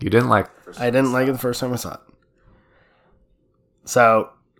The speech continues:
Speaker 2: I already said I'm pretty positive we did this whole thing just so that I would be forced to rewatch it. Even though I had said, "Yes, I'm going to rewatch
Speaker 1: You
Speaker 2: it."
Speaker 1: did, but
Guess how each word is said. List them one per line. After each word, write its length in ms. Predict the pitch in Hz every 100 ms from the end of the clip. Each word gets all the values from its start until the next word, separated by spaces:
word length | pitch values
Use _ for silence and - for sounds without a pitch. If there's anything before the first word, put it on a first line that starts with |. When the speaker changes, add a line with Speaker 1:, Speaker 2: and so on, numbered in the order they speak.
| _ -
Speaker 2:
I 120 | 139
already 240 | 143 147
said 340 | 139 151 143 135
I'm 120 | 123
pretty 220 | - 143
positive 540 | 139 139 135 131 139 127
we 100 | 127
did 200 | 127 123
this 180 | 127
whole 200 | - 139
thing 500 | 127 139 135 135 135
just 240 | 123 127 -
so 120 | 127
that 300 | 123 120 - - -
I 160 | 127
would 160 | 117 117
be 120 | 113
forced 420 | 110 131 127 120
to 60 | -
rewatch 460 | 123 127 117 117 -
it. 120 | 127
Even 260 | 196 277 302
though 200 | 269 240
I 120 | 214
had 160 | 196
said, 420 | - 233 208 185 156
"Yes, 300 | 185 190 185
I'm 120 | 185
going 200 | 170 190
to 60 | 196
rewatch 400 | 196 185 151 123
Speaker 1:
You 60 | 131
Speaker 2:
it." 40 |
Speaker 1:
did, 360 | 175 160 135 107
but 340 | 113 107 -